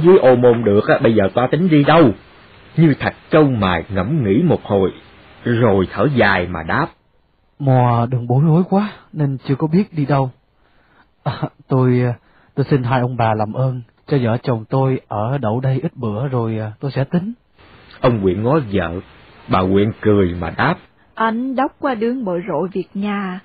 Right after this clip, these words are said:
Speaker 3: anh chỉ muốn ở ở đây bao lâu, vợ chồng tôi cũng vui lòng mà, mà tiếp đãi. Tôi lo có một điều á là nhà không được rộng rãi, à, cho lắm, sợ anh chị á, bực bội bất tiện chứ."
Speaker 1: Ông Quyện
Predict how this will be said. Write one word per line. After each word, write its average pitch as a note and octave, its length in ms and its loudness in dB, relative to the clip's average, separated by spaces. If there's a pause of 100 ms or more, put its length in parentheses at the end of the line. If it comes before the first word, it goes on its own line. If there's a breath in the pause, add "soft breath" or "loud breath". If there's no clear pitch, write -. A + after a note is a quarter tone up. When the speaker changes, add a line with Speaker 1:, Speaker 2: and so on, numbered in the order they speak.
(360 soft breath)
Speaker 3:
anh C#4 200 -4
chỉ G#3+ 220 -4
muốn F#3 340 -4 (120)
ở G3 200 -4
ở F#3+ 300 -6
đây A3+ 220 -6
bao C#4 140 -6
lâu, C#4+ 400 -6 (440 soft breath)
vợ A3+ 240 0
chồng C#4 320 -4
tôi D4+ 240 0
cũng G#3+ 180 -10
vui C#4 240 -4
lòng C#4+ 260 -6
mà, F#3+ 160 -8
mà - 60 -8 (100)
tiếp F#3 260 -6
đãi. A#3+ 420 -6 (420 soft breath)
Tôi D#4 120 -4
lo C#4+ 220 0
có - 120 -8
một A3+ 260 -4
điều C4 320 -4
á D4 100 -2
là C4 100 -6
nhà B3+ 280 -6
không C#4+ 220 -10
được A#3 180 -6
rộng G#3 280 -6
rãi, G#3+ 320 -6
à, G#3+ 220 -6 (300 soft breath)
cho D4+ 120 -4
lắm, G3+ 360 -4
sợ A#3+ 400 -6
anh D#4+ 180 -10
chị B3+ 320 -8
á, C#4+ 80 -6 (280 soft breath)
bực A#3+ 180 -4 (100)
bội B3+ 260 2
bất A#3+ 160 -4 (140)
tiện B3+ 380 -4
chứ." F4 480 -6 (160)
Speaker 1:
Ông A#2+ 220 0
Quyện F#2+ 180 -2